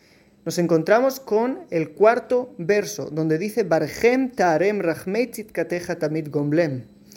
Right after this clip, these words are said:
Bendícelos, purifícalos, las misericordias de tu justicia tam-, siempre dales, o siempre otórgales. Y hoy meditamos en la palabra Barhem, bendíceles.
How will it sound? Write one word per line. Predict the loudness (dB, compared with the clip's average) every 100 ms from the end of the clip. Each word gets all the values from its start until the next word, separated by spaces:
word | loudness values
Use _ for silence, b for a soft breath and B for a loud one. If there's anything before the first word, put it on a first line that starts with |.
| B B -6
Bendícelos, | 0 0 0 -2 0 2 0 -2
purifícalos, | -8 -4 -4 -4 -2 0 0 -2 -8 -18 b b b -2
las | 0 0
misericordias | -2 0 -2 0 2 2 4 0 -2
de | -6
tu | -6
justicia | -6 -8 -6 -6 -2 -4 -4 -12 -8
tam-, | -8 -8 -10
siempre | -8 0 2 2 2 0 0 -6 -14
dales, | -2 2 2 0 -4 -12 -16 -20 -20 -20 -20 -20 -20 -20 -20 -20 -20 B B B
o | -2
siempre | -2 2 0 2 2
otórgales. | 2 2 2 2 0 -6 -12 -16 -18 -20 B B B B 0
Y | 6
hoy | 6 6 2 -6
meditamos | -4 -2 0 0 0 -2
en | -2
la | -2
palabra | 0 0 0 -2
Barhem, | 0 2 2 0 -2 0 0 -4 -10 _ _ _ _
bendíceles. | 0 0 0 -4 -6 -8 -8 -14 -16